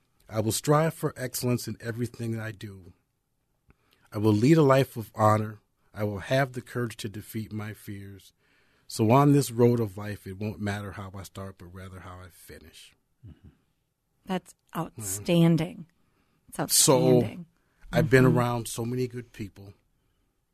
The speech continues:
Speaker 1: and I stand on the shoulders of, of, of, uh, so many as well. Um, and as I started to put this together, the first s-, uh, statement was,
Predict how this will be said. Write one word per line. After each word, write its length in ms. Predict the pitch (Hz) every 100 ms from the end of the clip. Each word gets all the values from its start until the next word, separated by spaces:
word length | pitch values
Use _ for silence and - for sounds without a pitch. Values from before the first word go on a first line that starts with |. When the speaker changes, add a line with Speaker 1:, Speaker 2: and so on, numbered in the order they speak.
| _ 107
Speaker 1:
and 340 | 104 104 104
I 120 | 85
stand 360 | 90 - 113 110
on 120 | 107
the 60 | 104
shoulders 440 | - 110 98 98
of, 200 | 95 92 -
of, 260 | 98 90 85
of, 320 | 95 87 - 90 - - _ _ _ _ _ _ -
uh, 180 | 104 92 - - _ _ _ _ _ _ _
so 200 | - 110
many 280 | 104 101 101
as 200 | 95 -
well. 240 | - 90 90 _ _ -
Um, 400 | 107 98 95 95 _ _ _ _
and 120 | 110 101
as 160 | 95
I 80 | 104
started 440 | - - 123 127 -
to 60 |
put 340 | - - 117 -
this 180 | 110
together, 420 | - 98 107 101 98
the 120 | 98
first 360 | - 120 117 _ _ _ _ _ _ _ _ _ -
s-, 240 | - - _ -
uh, 180 | 104 98
statement 640 | - - 117 110 101 101 98
was, 260 | 98 95